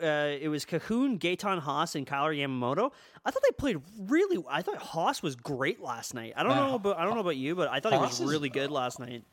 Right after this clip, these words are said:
Speaker 2: Haas is always flying under the radar. He's just a damn good player. I love the game that he plays, and to see him up on the second line, um, I hate that McDavid and Draisaitl are still together. I will, I don't fucking, <laughs> I, I will die on that hill. But the fact that you're getting to see Gaetan Haas playing more important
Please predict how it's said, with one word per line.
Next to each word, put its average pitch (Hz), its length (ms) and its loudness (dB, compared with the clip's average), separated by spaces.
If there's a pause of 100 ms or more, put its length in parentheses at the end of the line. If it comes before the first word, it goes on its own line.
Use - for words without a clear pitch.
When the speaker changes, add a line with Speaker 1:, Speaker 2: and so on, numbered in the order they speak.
(120)
Speaker 2:
Haas 147 340 2
is 240 120 -4
always 104 320 -2
flying 95 380 -2
under 98 180 -4
the 92 100 -4
radar. 85 300 -2
He's 85 80 -6
just 95 160 -8
a 123 60 -2
damn 87 540 -6
good 80 220 -6
player. 76 320 -4
I 87 120 2
love 85 280 -2
the 87 60 -8
game 82 280 -8
that 80 100 -10
he 85 100 -10
plays, 78 380 -6
and 80 100 -10
to 90 80 -8
see 95 220 -6
him 110 180 -6
up 90 140 -2
on 98 80 -6
the 92 80 -10
second 90 340 -6
line, 80 300 -4 (480)
um, 90 400 0
I 92 80 -2
hate 98 580 -4
that 120 160 -2
McDavid 120 340 -4
and 117 120 -8
Draisaitl 101 360 -2
are 104 80 -6
still 104 200 -6
together. 92 440 -4
I 87 120 -2
will, 85 200 -6
I 87 120 -2
don't 95 260 -4 (380)
fucking, 90 420 -6 (120)
<laughs> - 120 -14
I, 127 460 0
I 110 80 2
will 104 100 -6
die 95 200 0
on 120 100 -2
that 127 160 -4
hill. 151 240 -2 (320)
But 104 180 4
the 101 100 -8
fact 98 300 0
that - 100 -6
you're 107 120 -6
getting 101 240 -4
to 120 60 -2
see 95 340 -6
Gaetan 90 380 -4
Haas 85 300 -2
playing 87 400 -6
more 90 280 -4
important 82 580 -6